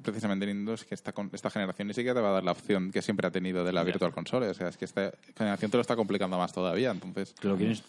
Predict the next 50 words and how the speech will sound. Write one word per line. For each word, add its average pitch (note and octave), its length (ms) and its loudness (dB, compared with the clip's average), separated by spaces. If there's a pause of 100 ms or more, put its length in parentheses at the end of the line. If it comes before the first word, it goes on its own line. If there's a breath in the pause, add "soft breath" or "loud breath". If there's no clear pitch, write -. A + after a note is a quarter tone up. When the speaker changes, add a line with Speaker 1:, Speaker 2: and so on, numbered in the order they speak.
Speaker 3:
topa G2 300 0
ellos, E2 200 -6
Speaker 2:
Supongo G#2 180 2
Speaker 3:
¿eh? - 20 4
Speaker 2:
que B2 120 4
hay C#3 60 6
un B2 100 4
lío A#2+ 180 6
de A2 120 4
derechos A#2 340 0
de F2 60 -6
la F2 100 -2
hostia, G#2+ 220 2
que F#2 120 -2
todo F#2+ 200 2
el G#2 60 4
mundo G#2+ 200 2
quiere F2 160 -2
su G2+ 80 -4
trozo G2 220 0
de G2 80 2
pastel A#2 300 2
y F#2+ 40 -2
quiere F2+ 160 0
preservar G2+ 400 0
esa F#2+ 140 -2
licencia A2 400 0
por C#3+ 320 2
si C#3+ 560 2
te A2+ 160 6
la G2 180 4
saca G#2+ 220 2
otra G#2+ 160 4
vez A2 300 2
y A2 100 2
ahí G2 160 2
rasca F#2+ 300 0
unos G#2 120 2
eurillos. G2 480 2 (160)
Speaker 1:
Mm. - 960 -10
Speaker 2:
A, - 400 -8
a G2+ 40 -4
mí, A2 380 4
a F#2 60 0
mí G#2+ 80 2
me A2+ 80 2
parece C3 260 2
alucinante A2+ 380 0
que, A#2 160 2
que - 200 -4